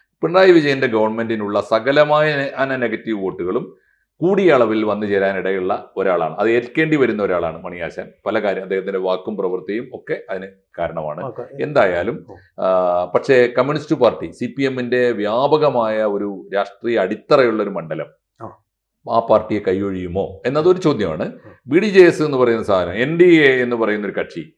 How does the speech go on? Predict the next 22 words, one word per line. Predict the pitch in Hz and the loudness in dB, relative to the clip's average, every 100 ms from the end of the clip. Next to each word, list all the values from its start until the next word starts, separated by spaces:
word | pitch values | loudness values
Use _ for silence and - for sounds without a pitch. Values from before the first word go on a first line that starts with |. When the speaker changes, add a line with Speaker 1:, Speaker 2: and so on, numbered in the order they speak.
| _ _ | _ _
Speaker 1:
ഇതാണ് | 143 175 143 123 | -2 2 4 4
അവരുടെ | 117 110 | 2 0
പെർഫോമൻസ് | 123 - 117 117 113 98 | -2 -2 0 0 -2 -6
എങ്കിൽ | 87 82 - _ - _ _ _ | -6 -8 -10 _ -20 _ _ _
മത്സരിച്ച് | 101 127 135 196 185 175 | -2 0 4 4 4 2
കാശ് | 107 104 117 | 2 2 2
കളയണോ? | 95 85 85 | 0 0 -2
Speaker 2:
<laughs> | - - _ _ _ - | -4 -8 _ _ _ -12
ബി | 127 139 | -6 0
ഡി, | 175 190 - | 0 0 -4
ഒരു | 151 151 | -6 0
കാര്യം | 147 147 | 0 0
കൂടെ | 135 | -4
ഞാൻ | 110 | -4
പറയാം. | 117 | -6
ബി | 117 | -6
ഡി | 147 180 | -2 -2
ജെ | 180 | 0
എസിൽ | 185 180 180 | 0 0 -2
നിന്ന് | 170 165 | -4 -6
കുറേ | 131 139 | -2 -2
വോട്ടുകൾ | 131 123 120 127 | -2 -4 -4 -6